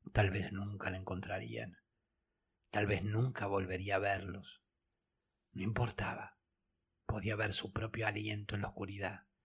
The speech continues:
sentir el frío que le atenazaba la cabeza. Empezaba a emerger sobre ella un frío y lento sol que iluminaba el este.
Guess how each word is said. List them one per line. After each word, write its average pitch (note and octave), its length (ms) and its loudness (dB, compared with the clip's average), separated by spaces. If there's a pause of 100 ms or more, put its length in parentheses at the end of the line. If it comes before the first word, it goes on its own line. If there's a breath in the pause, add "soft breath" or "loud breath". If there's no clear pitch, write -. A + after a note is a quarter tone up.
(640)
sentir G#2 420 0
el G#2+ 100 0
frío G#2+ 680 0 (160)
que G2+ 100 -8
le G#2 80 -4
atenazaba G2 540 0
la G#2+ 120 -4
cabeza. G2 720 -6 (1000)
Empezaba A#2+ 500 4
a D#3 60 8
emerger B2 400 4
sobre A#2 440 4
ella G#2+ 200 4
un G#2 120 -2
frío G#2 440 0
y G2 60 0
lento G2+ 560 -2
sol G#2+ 440 -4
que A2 80 -8
iluminaba G2+ 440 -4
el G2+ 120 -6
este. - 540 -6